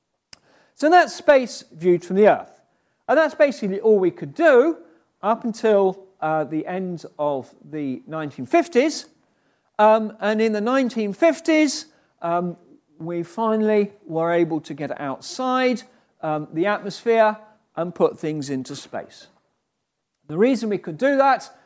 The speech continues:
was the development of large rockets, um, and Oberth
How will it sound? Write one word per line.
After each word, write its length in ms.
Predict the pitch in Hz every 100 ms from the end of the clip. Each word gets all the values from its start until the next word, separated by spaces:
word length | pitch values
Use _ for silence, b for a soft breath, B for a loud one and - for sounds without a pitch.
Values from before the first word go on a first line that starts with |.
| b _
was 460 | 160 175 175 170 -
the 80 | 156
development 600 | 156 185 196 175 147 156
of 100 | 139
large 380 | 160 151 131 165
rockets, 640 | 247 240 302 - - - _ _ _ _ _
um, 460 | 165 165 165 160 156 b b 156
and 400 | 156 160 160 -
Oberth 720 | 220 269 226 196 208 226 -